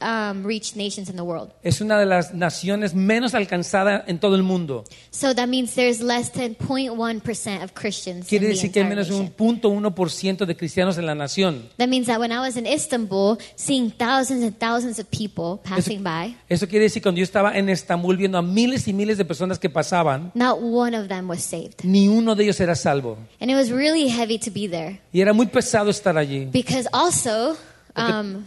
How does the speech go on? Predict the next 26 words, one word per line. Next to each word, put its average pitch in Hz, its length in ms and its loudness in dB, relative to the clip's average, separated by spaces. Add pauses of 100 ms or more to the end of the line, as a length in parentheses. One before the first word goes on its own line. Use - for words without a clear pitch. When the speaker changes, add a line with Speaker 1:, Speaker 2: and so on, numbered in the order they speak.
Speaker 1:
since 254 260 -2
it's 254 100 -6
a 254 60 -2
Muslim 226 400 -4
country, 226 540 -6 (100)
Speaker 2:
Porque 175 180 -2
también 185 580 2
desde 170 180 0
el 175 40 2
momento 170 320 -2
que 180 120 -2
es 170 60 -2
una 185 140 0
nación 175 280 2
musulmana, 180 580 0
Speaker 1:
they 269 160 2
think 349 380 0
that 269 140 -4
they're 240 140 -4
saved. 269 520 -4 (180)
Speaker 2:
piensa 240 340 4
que 202 100 -8
son 214 180 2
salvos. 226 560 0 (480)
Speaker 1:
So 285 220 0
you, 285 260 0